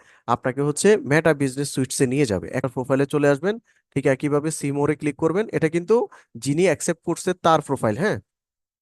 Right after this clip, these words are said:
এখানে আসার পর এবার আপনি অ্যাড ম্যানেজার অ্যাকাউন্টে ক্লিক করবেন। অ্যাড ম্যানেজার অ্যাকাউন্টে ক্লিক করার পর আপনি all টুলসে যাবেন, all টুলস থেকে বিজনেস সেটিংসে চলে যাবেন।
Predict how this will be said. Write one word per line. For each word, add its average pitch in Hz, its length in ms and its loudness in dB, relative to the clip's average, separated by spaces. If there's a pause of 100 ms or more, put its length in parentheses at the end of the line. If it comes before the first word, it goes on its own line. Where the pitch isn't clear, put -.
(220)
এখানে 151 240 2
আসার 165 240 2
পর 196 140 0
এবার 156 180 2
আপনি 170 320 -2 (340)
অ্যাড 131 200 -2
ম্যানেজার 147 320 0
অ্যাকাউন্টে 143 380 -2
ক্লিক 139 200 -6
করবেন। 165 360 0 (380)
অ্যাড 120 200 0
ম্যানেজার 156 280 4
অ্যাকাউন্টে 160 360 2
ক্লিক 165 260 -6
করার 175 220 4
পর 170 280 4 (380)
আপনি 175 300 0
all 135 240 2
টুলসে 147 340 -2
যাবেন, 165 260 2
all 131 220 -2
টুলস 143 260 -6
থেকে - 220 0
বিজনেস 127 380 -2
সেটিংসে 131 360 -2
চলে 151 220 2
যাবেন। 90 200 2